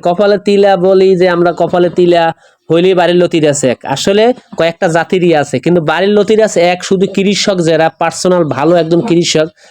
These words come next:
তারাই বলতে পারবে যে এটা বাড়ির লতিরাজ এক, আর এটা যশোরের লতিরাজ।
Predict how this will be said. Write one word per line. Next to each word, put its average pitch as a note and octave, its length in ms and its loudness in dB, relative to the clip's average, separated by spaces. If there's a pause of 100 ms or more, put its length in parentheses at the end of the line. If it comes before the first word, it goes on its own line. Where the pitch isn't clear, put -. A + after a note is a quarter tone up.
(160)
তারাই F3 300 0
বলতে D#3+ 280 0
পারবে F3 240 0
যে E3 100 0 (100)
এটা D#3+ 140 0
বাড়ির D3 220 2
লতিরাজ C3 320 0 (180)
এক, A#2+ 60 -6 (840)
আর C#3+ 160 -2
এটা F#3+ 160 2
যশোরের F3+ 420 0
লতিরাজ। B2 380 -2